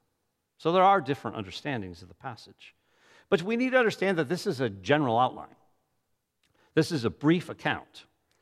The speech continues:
It doesn't comment on the other kinds of questions we might have about the nature of our resurrection bodies, for example, or when, when do the unbelievers get resurrected, or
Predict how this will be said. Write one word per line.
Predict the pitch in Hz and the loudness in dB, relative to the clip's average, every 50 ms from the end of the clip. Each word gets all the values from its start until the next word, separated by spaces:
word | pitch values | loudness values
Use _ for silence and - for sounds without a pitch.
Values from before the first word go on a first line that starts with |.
| _ _ _ _ | _ _ _ _
It | - 143 | -4 2
doesn't | 120 208 220 196 233 170 117 - | 4 4 4 4 2 -2 -4 -6
comment | - - - - 170 175 170 127 98 92 - - - - | -12 -8 -2 0 2 2 2 0 -2 -6 -10 -18 -12 -4
on | - 120 120 117 117 104 - _ _ - | -2 0 0 0 0 -4 -6 _ _ -4
the | 147 156 | -2 0
other | 170 175 185 | 0 0 0
kinds | - - 156 165 156 117 | -2 -2 0 0 0 -2
of | 117 101 - | -4 -12 -8
questions | - - 143 131 - - 135 117 - 104 | -2 0 0 0 0 -4 -4 -6 -4 -4
we | 113 113 110 | -4 -4 -2
might | 110 92 95 104 - | -4 -4 -6 -10 -12
have | - - 233 220 151 107 104 | -8 -4 -2 -2 -2 -2 -2
about | 117 98 107 113 107 107 - - _ _ _ _ _ _ _ _ _ _ _ _ _ _ _ _ - | -2 0 2 2 2 0 -2 -6 _ _ _ _ _ _ _ _ _ _ _ _ _ _ _ _ -4
the | 131 139 | 0 2
nature | 151 156 156 156 - - 156 151 143 | 2 2 2 0 -4 -4 0 2 2
of | 143 131 | 2 2
our | 143 139 | 2 2
resurrection | 139 143 139 127 143 143 156 165 - - 151 131 | 2 2 0 0 0 0 0 0 0 -2 -2 0
bodies, | 107 107 98 95 92 90 85 | 2 2 2 2 0 -4 -10
for | - - 101 92 | -10 -6 -6 -6
example, | 85 82 95 92 92 92 - 95 | -6 -4 -6 -6 -6 -6 -4 -4
or | 104 104 104 101 98 - _ _ _ _ _ _ | -2 -2 -2 -2 -4 -8 _ _ _ _ _ _
when, | 87 87 98 110 120 117 104 110 | -16 -10 -6 -6 -4 -4 -4 -4
when | 123 135 | -4 -2
do | 135 143 | -2 -2
the | 139 156 165 | 0 2 2
unbelievers | 185 190 170 147 131 113 104 90 87 87 - | 2 2 2 0 0 0 -2 -4 -6 -8 -8
get | - 101 92 95 | -8 -10 -6 -4
resurrected, | 98 95 87 92 90 92 92 90 - - 107 92 | -4 -4 -4 -4 -4 -4 -4 -4 -4 -4 -6 -4
or | 92 98 95 92 | -4 -4 -6 -6